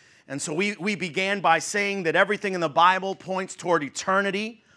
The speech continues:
And because God created us, how many of you believe that God created us? Amen. Very basic fact.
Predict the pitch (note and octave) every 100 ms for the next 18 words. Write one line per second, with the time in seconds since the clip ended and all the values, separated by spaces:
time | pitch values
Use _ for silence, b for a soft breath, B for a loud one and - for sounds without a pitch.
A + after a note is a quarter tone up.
0 | b b C#3 D#3 D#3+ G3+ G3+ D3+ G3+ F#3+
1 | F#3+ E3+ F3 E3+ G3+ G3 G3 G3+ G3 F#3+
2 | F#3+ F3 E3+ F3+ F#3+ F3+ D3+ F#3 F#3+ -
3 | G#3+ G3 E3+ D3+ D#3 G3 - D#3+ D3+ F3
4 | F#3+ E3 F3 F3 F3+ - G3 - E3+ F3+
5 | G#3 -